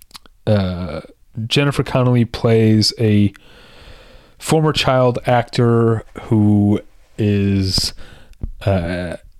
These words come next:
going off to a sort of silent,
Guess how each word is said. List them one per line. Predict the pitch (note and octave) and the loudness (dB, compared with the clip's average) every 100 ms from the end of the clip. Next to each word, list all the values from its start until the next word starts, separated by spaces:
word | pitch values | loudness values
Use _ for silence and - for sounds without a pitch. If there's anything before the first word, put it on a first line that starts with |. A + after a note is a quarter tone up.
| - - - _ - _ - - | -20 -20 -20 _ -20 _ -20 -4
going | B2 A#2+ | 0 2
off | A2 A2 | 2 0
to | - A2+ | 0 2
a | G#2 G2+ | 2 2
sort | F#2+ A2 | 2 0
of | G#2 F#2+ - - - - | 0 -2 -6 -14 -18 -6
silent, | - B2+ A#2 A2+ A2 - - | -2 0 2 2 0 -2 -8